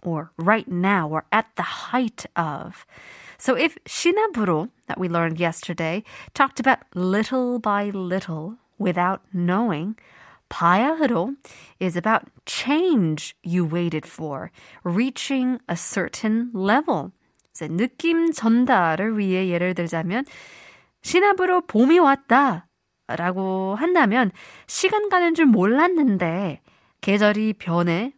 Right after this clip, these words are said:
봄이 왔다라는 뜻이라면, 어, 바야흐로 봄이 왔다라고 한다면 기다리고 있었는데 드디어 봄이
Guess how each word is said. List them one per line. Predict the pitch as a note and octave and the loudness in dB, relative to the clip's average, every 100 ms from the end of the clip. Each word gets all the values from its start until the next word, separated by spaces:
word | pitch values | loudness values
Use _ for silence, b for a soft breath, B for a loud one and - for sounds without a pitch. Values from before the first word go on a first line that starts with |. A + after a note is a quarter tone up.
| _ | _
봄이 | - G3+ A#3 C4 F3 | 2 4 6 4 2
왔다라는 | F#3+ - F3+ D3+ D#3 _ _ - F3 E3+ F3+ | -2 -2 -4 -4 -6 _ _ -4 -2 0 0
뜻이라면, | D4+ - G#3 E3+ E3+ C#4 - B B B - | -4 -4 -4 -2 0 -2 -4 B B B -14
어, | - A#2+ - - | -14 -12 -14 -6
바야흐로 | F3 G3+ C#4+ E4+ F#4+ F#4+ | 2 4 4 4 4 2
봄이 | F#4+ C4+ C4+ D4 | 2 4 6 6
왔다라고 | A#3+ F#3 _ - D3+ - _ _ _ F#3 F3+ A#3 | 6 2 _ -6 -6 -8 _ _ _ -2 2 2
한다면 | D4 G#3+ A3+ E4 - B B B B | 2 2 0 -2 -6 B B B B
기다리고 | - C4 E4+ F4+ F4 E4 D#4+ D#4 D#4 D4+ | -2 2 2 2 -2 0 0 0 0 0
있었는데 | A3 - C4 A3+ G#3+ F3+ E3+ F3 - _ | -2 0 2 2 0 0 -2 -4 -8 _
드디어 | - G3 G#3+ A#3 A#3+ A#3+ F#3+ C#3+ - _ _ _ | 0 4 6 6 4 4 2 -2 -10 _ _ _
봄이 | - F#3 F3+ G#3 | 0 2 4 2